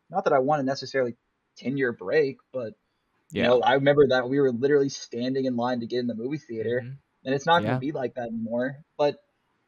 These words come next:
Speaker 1: yeah, it was weird. It was like they were on the right track. "Hey, we can't come out with so much Star Wars content because it's not gonna be special anymore." Hey, by that, though, we just meant movies. We are gonna come out with a billion T V shows.
Speaker 2: Yeah, no.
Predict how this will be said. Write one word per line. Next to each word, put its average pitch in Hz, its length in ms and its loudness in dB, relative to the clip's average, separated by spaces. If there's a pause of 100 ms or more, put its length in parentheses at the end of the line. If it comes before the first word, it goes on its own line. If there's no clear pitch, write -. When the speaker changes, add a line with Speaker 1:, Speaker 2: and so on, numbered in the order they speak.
(260)
Speaker 1:
yeah, 185 300 2
it 139 100 0
was 156 160 2
weird. 170 280 2
It 135 80 4
was 135 140 0
like 147 280 0 (100)
they 139 140 0
were 143 160 6
on 165 120 2
the 170 80 0
right 160 220 2
track. 151 460 0 (480)
"Hey, 143 100 2
we 139 100 0
can't 151 260 -6
come 151 120 -2
out 147 100 4
with 139 80 -4
so 156 120 -6
much 139 100 -8
Star 135 220 2
Wars 139 180 2
content 131 460 -4
because 120 460 -10 (300)
it's - 120 -20
not 131 120 -2
gonna 135 100 -8
be 127 60 -8
special 127 440 -2
anymore." 127 480 0 (880)
Hey, 127 140 6
by 131 180 6
that, 143 240 8
though, 147 140 6
we 131 100 2
just 139 220 2
meant 123 160 0
movies. 127 400 4
We 131 100 2
are 127 160 6
gonna 127 140 2
come 127 180 -2
out 117 140 0
with - 40 -12
a 110 60 -8
billion 113 240 -4
T 117 140 -10
V 110 120 -10
shows. - 220 -6
Speaker 2:
Yeah, 95 160 -4 (300)
no. 107 240 0